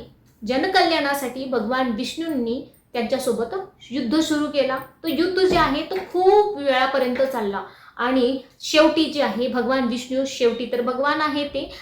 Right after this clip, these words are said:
आणि ते भगवान विष्णू जे आहे ते जिंकून गेले. पण हा युद्ध खूप बराच काळ टिकला, बराच काळ हा युद्ध केला गेला, त्यामुळे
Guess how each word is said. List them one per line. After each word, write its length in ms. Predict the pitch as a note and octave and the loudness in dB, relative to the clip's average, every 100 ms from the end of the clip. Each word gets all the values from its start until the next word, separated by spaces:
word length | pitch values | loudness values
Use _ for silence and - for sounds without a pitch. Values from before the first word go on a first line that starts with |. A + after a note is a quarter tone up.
| - | -8
आणि 280 | G#3+ A3+ C4 | -2 0 0
ते 180 | C4 B3+ | 0 0
भगवान 400 | A3 A3 A#3+ A#3 | 0 0 0 0
विष्णू 300 | A3+ - D4 | -2 -4 -4
जे 160 | B3 | -2
आहे 240 | A3 A3 B3+ | -2 -2 -2
ते 320 | C4+ - - G3+ | -4 -4 -8 -6
जिंकून 440 | C4+ C#4+ C#4+ E4 | 0 0 0 -2
गेले. 400 | C4 G#3 G3 - - - | 0 0 -2 -12 -20 -4
पण 180 | F4 B3 G#3 - _ | 0 0 -2 -10 _
हा 180 | D4 E4 | -4 -2
युद्ध 440 | B3 C4+ A#3 C#4+ D4+ - - | -2 -4 -4 -4 -4 -8 -14
खूप 360 | F4+ G4 G4+ | 0 0 2
बराच 500 | G#3+ B3+ C4 F#4+ F#4+ | 0 2 2 0 -2
काळ 220 | E4+ D#4+ | -2 -2
टिकला, 360 | D#4+ C#4+ C4+ A#3 C4 C4+ - - _ _ | 0 -4 -4 -4 -4 -10 -20 -20 _ _
बराच 640 | - - G#3+ C4 D4 D4+ | -20 -14 -4 2 2 0
काळ 100 | - | 0
हा 360 | C4+ C4+ B3+ C4 | 2 2 4 4
युद्ध 340 | B3 A3+ G#3 | 4 0 0
केला 300 | C4+ C4 A3 | 2 2 0
गेला, 280 | A3+ A3 A3 | -2 -2 -4
त्यामुळे 460 | A#3 D4 C#4+ C4 | -4 -4 2 2